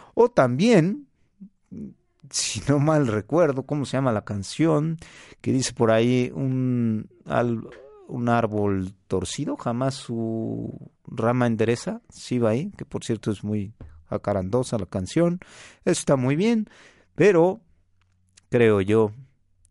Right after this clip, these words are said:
que en algún, pero, bueno, a-, además que tiene otra connotación esa canción, la sabemos, y no nos vamos a meter por ahí, sino que estamos hablando de l-, lo que por esencia tenemos,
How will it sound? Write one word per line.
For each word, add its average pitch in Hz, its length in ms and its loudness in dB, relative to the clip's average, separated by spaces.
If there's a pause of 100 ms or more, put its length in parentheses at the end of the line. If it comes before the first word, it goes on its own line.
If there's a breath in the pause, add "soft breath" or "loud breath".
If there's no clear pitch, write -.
(120)
que 107 100 -2
en 95 120 0
algún, 113 520 -2
pero, 107 280 -4 (160)
bueno, 104 300 -2
a-, 110 300 -2
además 131 340 2
que 113 120 0
tiene 123 240 2
otra 104 240 -2
connotación 101 720 -4
esa 92 160 -4
canción, 117 480 -2
la 85 80 -2
sabemos, 127 600 0 (500 loud breath)
y 104 120 -2
no 92 120 0
nos 90 140 -2
vamos 92 240 -4
a 92 60 -4
meter 87 240 -10
por 92 180 -6
ahí, 85 300 -4 (160)
sino 92 260 -4
que - 100 -4
estamos 107 400 -4
hablando 98 640 -2 (420 loud breath)
de - 80 2
l-, 95 200 0 (120)
lo 104 260 -4
que 98 100 -2
por 95 220 -4
esencia 98 720 -4
tenemos, 92 840 -8